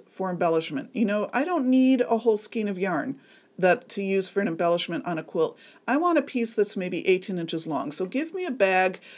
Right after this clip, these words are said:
of eighteen inch pieces of your most interesting yarns in your shop, and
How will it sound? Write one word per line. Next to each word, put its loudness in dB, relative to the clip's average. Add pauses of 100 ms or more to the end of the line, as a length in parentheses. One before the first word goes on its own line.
(140)
of 4
eighteen 2
inch -2
pieces -4
of -2
your 6 (520)
most 4
interesting 0
yarns 0
in -2
your 6
shop, 0
and -2